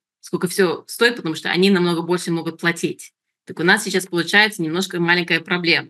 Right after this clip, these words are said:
Квартиры, которые как-то обычный человек, который живёт в Флориде и получает нашу зарплату, сейчас не может платить за эту квартиру. У нас вообще большая проблема с этим.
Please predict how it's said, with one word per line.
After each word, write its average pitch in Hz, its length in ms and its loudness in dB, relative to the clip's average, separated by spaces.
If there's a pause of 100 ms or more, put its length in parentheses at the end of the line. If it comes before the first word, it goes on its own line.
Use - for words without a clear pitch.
(160)
Квартиры, 190 420 2
которые 165 400 -2
как-то 160 280 -2
обычный 165 520 -2
человек, 160 280 -2
который 156 300 0
живёт 156 260 -2
в - 40 -20
Флориде 156 340 0
и 151 80 -6
получает 151 380 -4
нашу 233 300 2
зарплату, 170 420 -4
сейчас 185 360 -2
не 175 80 -4
может 175 400 -2
платить 160 320 -4
за 156 60 2
эту 147 220 -2
квартиру. 135 540 -6 (340)
У 160 100 -2
нас 151 220 -2
вообще 185 240 -4
большая 170 460 2
проблема - 380 -8
с - 60 -14
этим. 180 260 -14